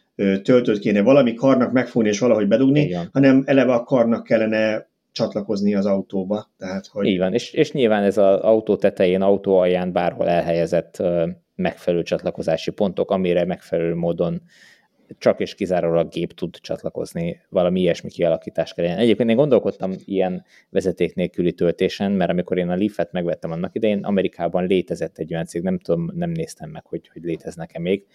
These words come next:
Speaker 2: akik ilyennel kísérleteztek, és kitbe meg lehetett náluk venni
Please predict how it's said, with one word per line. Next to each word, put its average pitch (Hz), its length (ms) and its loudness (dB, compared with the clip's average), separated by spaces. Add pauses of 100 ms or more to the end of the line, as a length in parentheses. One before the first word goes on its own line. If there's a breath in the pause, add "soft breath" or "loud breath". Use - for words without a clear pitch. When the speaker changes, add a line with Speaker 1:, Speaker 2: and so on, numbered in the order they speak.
(280 soft breath)
Speaker 2:
akik - 260 -12
ilyennel 87 360 0
kísérleteztek, - 640 -4
és - 180 -6
kitbe 92 580 0
meg 90 180 -4
lehetett 82 340 -2
náluk 82 320 -6
venni 82 400 -6